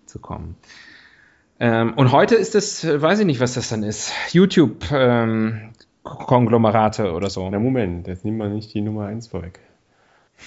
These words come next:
Speaker 1: <laughs> Das ist dann dein Problem.
Speaker 2: Mm, auf Nummer drei, ich denke immer noch der Sport ganz weit vorn.
Speaker 1: Mhm.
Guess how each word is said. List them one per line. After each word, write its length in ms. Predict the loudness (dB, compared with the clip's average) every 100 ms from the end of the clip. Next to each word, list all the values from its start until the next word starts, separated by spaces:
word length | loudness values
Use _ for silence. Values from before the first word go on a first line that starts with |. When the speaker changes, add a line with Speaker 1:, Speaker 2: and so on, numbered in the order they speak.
| -2
Speaker 1:
<laughs> 80 | 0 0 -2 -6 -10 -14 -16 -18 _ _ _ _ _ _ _ _ _ _ _ -20 -18 -18 -20 -10
Das 120 | -8
ist 100 | -6
dann 120 | -4 0
dein 180 | -2
Problem. 400 | -2 -4 -4 -6 -10 -16 _ _ _ _ _
Speaker 2:
Mm, 400 | 2 4 4 4
auf 100 | 4
Nummer 220 | 4 6
drei, 680 | 4 0 -2 0 0 0 -4 -8 _ _ _ _ _ _ _ _ _ _ _ -8
ich 220 | -8 -4
denke 760 | 0 2 2 0 0 -2 -6 -12 _ _ _ _
immer 200 | 4 6
noch 340 | 6 2 -2 -18 _ _ _ _
der 100 | -8
Sport 500 | -8 -6 -4 -4 -8 _ _ _ _ -8
ganz 240 | -6 -4
weit 180 | -8 -6
vorn. 300 | -4 -4 -6 _ _ _ _ _ _ _ -10
Speaker 1:
Mhm. 340 | -6 -4 -6